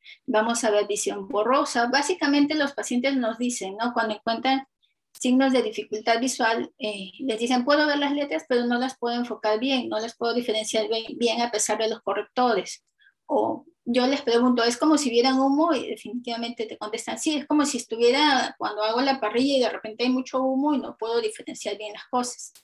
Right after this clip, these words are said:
También encontramos que tienen, eh, eh, van a venir con flotantes, la sensación de la, de las miodesopsias, van a sentir que no, no están viendo espacio, hay reducción en el campo visual,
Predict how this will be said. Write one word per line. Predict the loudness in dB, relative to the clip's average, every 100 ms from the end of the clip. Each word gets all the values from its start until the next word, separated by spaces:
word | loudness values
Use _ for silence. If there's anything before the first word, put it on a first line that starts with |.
| _ -20 _ _ _ _ -2
También | 0 2 4
encontramos | 2 0 0 0 0
que | -2
tienen, | -6 -6 -4 -2 -2 -4 -12 _ _ _ -4
eh, | -2 -2 -4 -8
eh, | -12 -14 -16 _ _
van | -8 -6 -4 0 2
a | 2
venir | 2 0 -2
con | -4
flotantes, | -4 -4 -2 0 0 2 0 0
la | -4
sensación | -6 -6 -6 -4
de | -4
la, | -2 -4 -6 -8
de | -2 0
las | 0 -4
miodesopsias, | -8 -8 -2 0 0 -2 0 0 -2 -6 _ _ _ -2
van | 0 0
a | 2
sentir | 2 2 2
que | 2 2 0
no, | -4 -2 -2 -2
no | -2
están | -2 0 2 4
viendo | 4 4 2
espacio, | -2 0 0 0 -4 -6 -10 _
hay | -6 -4 -4 -4
reducción | -2 -2 -2 -4 -6
en | -6
el | -6
campo | -8 -6
visual, | -8 -8 -2 0 -2